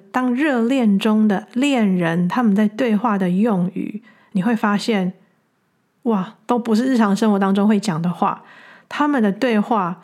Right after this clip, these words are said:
已经完全的超脱了日常生活，仿佛全世界的时空全部都静止了，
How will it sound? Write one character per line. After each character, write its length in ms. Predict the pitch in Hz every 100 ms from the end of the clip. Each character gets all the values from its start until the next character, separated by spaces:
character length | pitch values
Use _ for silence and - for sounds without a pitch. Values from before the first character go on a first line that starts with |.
| -
已 100 | 202
经 360 | 208 254 233
完 360 | 196 175 190 269
全 260 | - 190 180
的 300 | 185 165 175
超 360 | - 220 196
脱 260 | 196 208 196
了 160 | 190 196
日 140 | 220
常 240 | 208 175 180
生 300 | - 180 190
活， 320 | - - - - - -
仿 280 | - 208 202
佛 340 | 214 214 254 262
全 300 | - 208 220
世 160 | 269
界 140 | 233 233
的 100 | 214
时 260 | - 196
空 540 | 190 202 208 208 208 - _ _ _
全 340 | - - 202 220
部 180 | 277 226
都 180 | 214
静 380 | 214 247 220 190
止 300 | 190 - - -
了， 220 | -